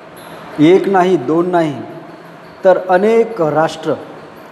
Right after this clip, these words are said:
अनेक देश एकमेकांच्या विरुद्ध उभे राहिले होते.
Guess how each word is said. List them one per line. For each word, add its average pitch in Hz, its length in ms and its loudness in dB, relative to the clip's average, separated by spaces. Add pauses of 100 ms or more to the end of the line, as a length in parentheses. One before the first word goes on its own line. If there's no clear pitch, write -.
(160)
अनेक 175 560 2
देश 151 360 -4 (920)
एकमेकांच्या 170 760 2
विरुद्ध 139 480 -6 (1200)
उभे 156 280 6
राहिले 135 260 2
होते. 117 280 -12